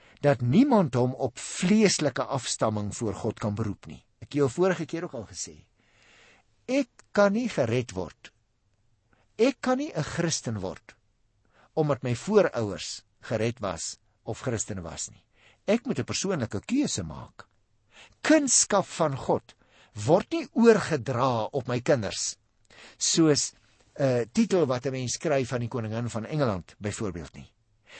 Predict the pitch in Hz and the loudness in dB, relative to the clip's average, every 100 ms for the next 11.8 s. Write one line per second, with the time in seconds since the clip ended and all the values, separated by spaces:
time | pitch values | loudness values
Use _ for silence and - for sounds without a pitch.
0 | - - _ 214 285 359 135 101 120 147 | -20 -20 _ -2 0 -2 -4 0 2 4
1 | 123 107 113 101 95 - 107 92 92 - | 4 2 0 0 0 -2 -2 -2 -4 -8
2 | _ _ _ _ _ - - 131 127 123 | _ _ _ _ _ -20 -6 0 0 2
3 | 127 120 208 254 117 101 113 _ - 135 | 0 2 2 0 -4 -6 -10 _ -2 0
4 | 131 - 254 269 139 120 113 127 110 120 | 0 -2 -2 -2 0 0 0 -2 -4 -4
5 | 117 - 226 - 113 98 101 _ _ - | -6 -4 -4 -2 -2 -2 -4 _ _ -6
6 | 156 139 160 180 - 175 180 269 277 113 | -4 0 -2 -2 -4 -2 -2 -2 -4 -6
7 | 135 - - - _ _ _ - - - | -8 -10 -10 -12 _ _ _ -20 -6 2
8 | 214 220 - 120 139 262 294 294 285 - | 6 6 4 2 6 6 6 2 0 -12
9 | 98 110 143 180 180 165 - - 151 170 | -4 2 4 4 2 -2 -2 -2 0 2
10 | 151 - 139 139 - - - 160 143 131 | -2 -2 -2 -2 -4 -16 -2 2 2 0
11 | 117 92 107 104 101 - 95 | -8 -8 -4 -2 -4 -8 -14